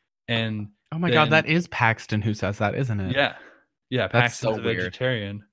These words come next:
Speaker 1: It's a very weird note there. But then, um, then the, uh, the German guy is, um, he's like, w-, to Josh, he's like, "Well, what, what's your nature?" And he sort of puts his hand on his leg,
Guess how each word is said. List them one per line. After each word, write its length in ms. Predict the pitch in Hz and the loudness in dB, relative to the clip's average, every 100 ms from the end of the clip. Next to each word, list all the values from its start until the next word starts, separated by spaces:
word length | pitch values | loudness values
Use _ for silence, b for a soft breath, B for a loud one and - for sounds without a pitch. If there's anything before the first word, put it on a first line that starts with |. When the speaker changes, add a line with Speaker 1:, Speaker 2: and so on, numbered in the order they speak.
| _ _ _ _ | _ _ _ _
Speaker 1:
It's 80 | - | -6
a 60 | 117 | -2
very 360 | 110 107 110 135 | 0 0 -4 -6
weird 380 | 117 113 110 104 | -4 -2 -2 -2
note 300 | 107 107 - | -2 -2 -2
there. 180 | 110 B B B | -4 B B B
But 140 | 131 | -2
then, 340 | 131 127 123 120 | 2 2 2 -2
um, 520 | 110 110 107 107 104 _ _ _ - | 0 0 0 -6 -10 _ _ _ -4
then 220 | 123 117 | -2 0
the, 320 | 113 110 107 101 | 0 -2 -2 -2
uh, 380 | 98 101 95 92 _ | -2 -4 -8 -12 _
the 120 | - 107 | -14 -10
German 460 | - 123 120 110 | -2 0 0 -2
guy 500 | 107 98 98 101 104 - _ - | -2 -2 -2 -4 -8 -14 _ -10
is, 400 | 113 101 101 - - | -6 -6 -6 -12 -12
um, 420 | 107 101 98 101 _ _ _ _ b - | -8 -8 -10 -14 _ _ _ _ b -8
he's 140 | 117 | -2
like, 160 | 113 104 | -2 -4
w-, 440 | - _ _ 98 _ | -12 _ _ -20 _
to 120 | - 110 | -10 -2
Josh, 360 | 120 113 110 | 0 0 -4
he's 80 | 110 | -8
like, 140 | 110 | -8
"Well, 180 | 110 113 | -6 -2
what, 220 | 110 - | -2 -4
what's 260 | 120 113 - | -4 -6 -2
your 160 | 123 139 | 2 2
nature?" 340 | 113 104 113 | 2 -2 -4
And 80 | 107 | -4
he 60 | 117 | -4
sort 140 | 117 | -6
of 100 | 110 | -8
puts 220 | - 117 | -8 -8
his 140 | 110 107 | -8 -10
hand 320 | - 113 117 | -4 -2 0
on 100 | 110 | -2
his 200 | 107 - | -6 -6
leg, 460 | 113 117 113 104 | -4 -2 -2 -6